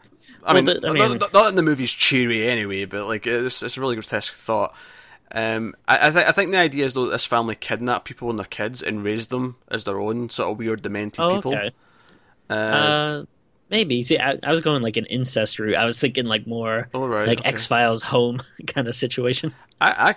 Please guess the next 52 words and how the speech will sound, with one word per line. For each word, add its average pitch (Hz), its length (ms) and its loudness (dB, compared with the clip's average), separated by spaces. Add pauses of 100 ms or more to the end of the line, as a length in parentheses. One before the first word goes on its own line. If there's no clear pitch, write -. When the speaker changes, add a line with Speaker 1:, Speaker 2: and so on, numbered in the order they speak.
(100)
Speaker 1:
I, - 40 2
I, 285 540 -2
I 403 40 -4
could 381 180 -12
see 269 220 -4
that. 196 340 2
Uh, 165 400 0 (320)
I, 196 280 4
I, - 160 2
I'm 202 140 0
pretty 233 460 -2
sure 214 240 0
there's 170 120 0
other 139 280 2
movies, 120 400 -2
though, 110 160 -2
that 101 100 0
have 110 140 -4
implied. 104 480 0
I - 80 0
think 190 100 -4
it 233 60 -2
may 208 60 0
have 185 80 0
been 127 100 -4
the 107 80 -4
remake. 113 580 -4 (120)
Uh, - 140 -12
we'll 151 120 -2
find 175 240 2
out 147 40 4
Speaker 2:
Yeah, 139 100 4
Speaker 1:
when 135 80 4
we 127 40 0
Speaker 2:
that 131 120 2
Speaker 1:
get - 20 -
to 95 60 -4
Speaker 2:
sounds 107 240 -2
Speaker 1:
it. - 40 -8
Speaker 2:
familiar. 107 400 -8 (140)
Speaker 1:
Uh, 120 300 4
where 127 140 -2
they 120 120 2
implied 120 400 2
that 120 80 -4
they, 101 80 -4
they 117 180 -4
do 127 160 0
steal 120 320 -2
some 135 180 -4
people 131 320 -6
young 127 420 -4